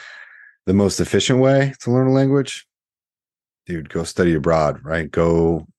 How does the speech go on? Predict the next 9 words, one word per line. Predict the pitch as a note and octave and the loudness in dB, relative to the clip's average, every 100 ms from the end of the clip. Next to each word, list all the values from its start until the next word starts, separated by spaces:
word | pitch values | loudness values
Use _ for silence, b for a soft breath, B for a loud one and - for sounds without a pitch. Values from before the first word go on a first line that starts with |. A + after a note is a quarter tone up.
| _ - | _ -6
pick | F2+ - | -4 -4
strawberries | - F2 E2+ F2 D#2+ D#2 | 0 0 2 2 0 -2
on | D#2+ | -4
a | D2+ | -4
farm | - E2 E2 | -2 0 0
in, | D2+ D2+ D2+ - _ _ E2 | -2 -4 -8 -12 _ _ -8
uh, | E2 D#2 D2 C#2+ C#2+ C2 _ _ _ B B B B B B B B B | -4 0 0 0 -2 -10 _ _ _ B B B B B B B B B
Czechoslovakia. | - G2 - - E2 F2 F2 F2 D2+ | -2 -2 -2 -2 0 0 0 0 0
Like, | D#2 D#2+ | 0 -4